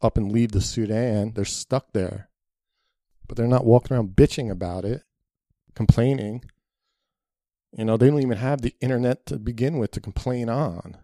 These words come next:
Those poor people, no internet. Over here, you, people are bitching, "Oh, the,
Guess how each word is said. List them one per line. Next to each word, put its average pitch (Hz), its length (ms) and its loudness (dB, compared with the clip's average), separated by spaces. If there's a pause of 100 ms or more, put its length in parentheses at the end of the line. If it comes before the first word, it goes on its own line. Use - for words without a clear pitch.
(1300)
Those 127 180 -2
poor 104 220 0
people, 104 260 -2
no 117 220 -2
internet. 117 300 -2
Over 113 200 -2
here, 127 240 0
you, 98 160 -2
people 117 320 -6
are 95 60 -2
bitching, 104 420 0
"Oh, 127 320 0
the, 113 300 -8